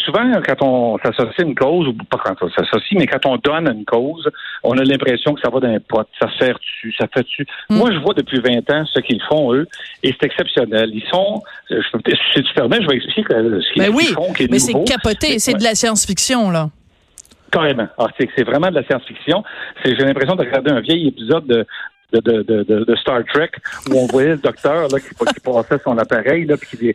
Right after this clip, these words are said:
Speaker 1: mais on n'est pas loin de ça. C'est
Speaker 2: Ou
Speaker 1: qu'ils
Speaker 2: l'homme
Speaker 1: prennent,
Speaker 2: bionique.
Speaker 1: ils prennent le
Speaker 2: Ou l'homme
Speaker 1: Oui,
Speaker 2: bionique,
Speaker 1: c'est
Speaker 2: l'homme
Speaker 1: ça.
Speaker 2: de six millions
Speaker 1: Ben
Speaker 2: de
Speaker 1: oui.
Speaker 2: dollars, là. OK, vas-y, je te laisse
Speaker 1: Ex-,
Speaker 2: parler.
Speaker 1: oui. Alors, ils prennent, ils, écoute, c'est pas compliqué, on a tous ce qu'il faut, on a tous tout ce qu'il faut dans notre corps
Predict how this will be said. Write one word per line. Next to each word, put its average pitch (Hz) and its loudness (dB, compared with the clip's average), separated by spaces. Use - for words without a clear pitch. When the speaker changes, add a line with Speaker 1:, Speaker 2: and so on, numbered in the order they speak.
Speaker 1:
mais 123 2
on 123 2
n'est 135 2
pas 151 2
loin 170 0
de 127 0
ça. 214 2
C'est - 0
Speaker 2:
Ou 233 2
Speaker 1:
qu'ils 240 4
Speaker 2:
l'homme 254 2
Speaker 1:
prennent, 226 2
Speaker 2:
bionique. - -2
Speaker 1:
ils - -4
prennent 254 2
le - 0
Speaker 2:
Ou 240 4
l'homme 247 4
Speaker 1:
Oui, 220 2
Speaker 2:
bionique, 220 2
Speaker 1:
c'est - 2
Speaker 2:
l'homme 254 -2
Speaker 1:
ça. 220 2
Speaker 2:
de 226 0
six 247 -2
millions 233 2
Speaker 1:
Ben 226 -2
Speaker 2:
de 208 2
Speaker 1:
oui. 202 2
Speaker 2:
dollars, 214 -2
là. 170 -4
OK, 240 0
vas-y, 226 0
je - -2
te - 0
laisse 226 0
Speaker 1:
Ex-, 233 0
Speaker 2:
parler. 185 -2
Speaker 1:
oui. 151 -4
Alors, - 0
ils 175 2
prennent, 339 2
ils, 160 2
écoute, - 0
c'est - -16
pas 196 0
compliqué, 170 0
on 190 2
a 180 2
tous 302 0
ce - -2
qu'il - -4
faut, - 0
on 143 2
a 156 0
tous - -2
tout 262 2
ce 277 0
qu'il 170 0
faut 196 2
dans 175 2
notre 123 0
corps 156 0